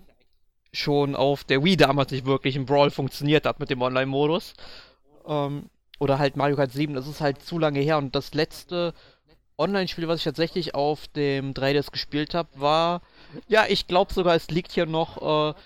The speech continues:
Tetris Ultimate von Ubisoft gepublished damals noch. Also, um wieder beim Thema zu sein, ne?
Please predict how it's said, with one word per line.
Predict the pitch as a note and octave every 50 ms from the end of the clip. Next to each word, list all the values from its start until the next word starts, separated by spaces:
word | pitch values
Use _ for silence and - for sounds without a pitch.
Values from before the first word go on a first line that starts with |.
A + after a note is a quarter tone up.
| - - _ _ - - _ _
Tetris | - - G#3 G#3+ - - - F3+ F3 - - - -
Ultimate | E3+ F3+ E3 - E3 C#3+ C#3 C3 B2 B2+ - - - - - _
von | - D#3 D#3+
Ubisoft | F3 E3+ E3+ D#3+ - D3 B2+ - -
gepublished | - - - D3 C3 - - C3+ B2+ - - C3
damals | A#2+ C3+ C3 A#2+ A#2+ A#2 - -
noch. | - B2+ B2 B2 - -
Also, | - C3+ C#3 C3+ B2+ C3 C3+ C#3 C#3+ - - - _ _ _ _
um | - - - G#3+ F#3
wieder | F#3+ F3+ F3
beim | E3+ E3 D#3
Thema | - F3 F3 E3 D#3+ D3+ -
zu | - D3+
sein, | C3 C3 C3+ C3 B2+ B2 A#2+
ne? | C3+ C#3+ E3